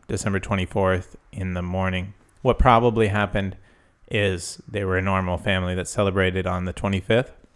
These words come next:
and then maybe the kids talked our parents into somehow, you know, opening one present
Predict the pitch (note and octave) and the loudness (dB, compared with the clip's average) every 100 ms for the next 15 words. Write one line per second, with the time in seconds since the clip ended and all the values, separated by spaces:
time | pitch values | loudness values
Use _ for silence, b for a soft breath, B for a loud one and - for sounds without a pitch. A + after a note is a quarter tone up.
0 | - - _ _ _ - - B2 B2 A#2 | -20 -20 _ _ _ -20 -8 -2 2 4
1 | A#2 A2+ G2+ b b b b - A#2+ G#2+ | 4 2 -2 b b b b -2 2 2
2 | G#2+ - G#2 - A2 G#2+ - - - G2+ | 2 2 0 2 2 2 0 -6 -4 0
3 | - G#2 G2+ G2 G#2 G#2 G2+ G#2 F#2+ - | 2 2 2 -2 -4 -4 0 0 0 0
4 | G#2+ G2+ F#2+ F2+ F2+ b b b b b | 0 2 2 0 -4 b b b b b
5 | _ _ A#2+ G#2 F2 - G2 - F#2 F2 | _ _ -6 -2 -4 -2 -2 -2 -4 0
6 | F2+ G2 A2 G#2+ G#2 G2 F#2+ | 0 0 0 0 0 -4 -4